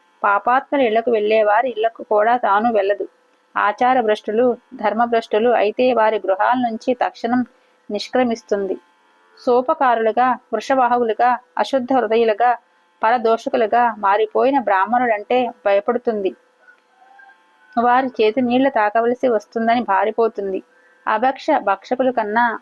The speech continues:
అగమ్య గాముల కన్నా ఎంత అసహ్యమో చెప్పలేను. గోటితో గడ్డి పరకలు తుంపుతూ, నేలపై రాస్తూ, నిరాశ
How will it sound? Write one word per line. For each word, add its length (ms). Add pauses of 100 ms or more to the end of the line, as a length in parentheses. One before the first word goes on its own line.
అగమ్య 580
గాముల 260
కన్నా 460 (380)
ఎంత 240
అసహ్యమో 520 (100)
చెప్పలేను. 480 (540)
గోటితో 480
గడ్డి 280
పరకలు 360
తుంపుతూ, 520 (160)
నేలపై 460
రాస్తూ, 440 (420)
నిరాశ 360